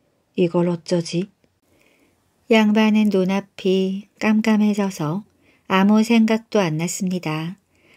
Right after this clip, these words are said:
그런데 장사꾼이 양반에게 뜻밖의 말을 했습니다. 이 한쪽 귀를 찾을 수 없을까요?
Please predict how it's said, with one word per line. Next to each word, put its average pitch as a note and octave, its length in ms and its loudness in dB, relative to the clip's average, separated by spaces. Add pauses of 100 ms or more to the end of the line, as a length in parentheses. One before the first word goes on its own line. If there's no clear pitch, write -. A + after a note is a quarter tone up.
(160)
그런데 G#3+ 440 4
장사꾼이 F#3+ 840 -4
양반에게 E3 800 -4 (380)
뜻밖의 A#3+ 600 2
말을 D#3+ 340 -2
했습니다. F#3 720 -4 (560)
이 G3+ 200 2
한쪽 G3+ 500 0
귀를 F#3+ 300 0
찾을 F#3 320 -2
수 F#3+ 200 -2
없을까요? E3+ 640 -2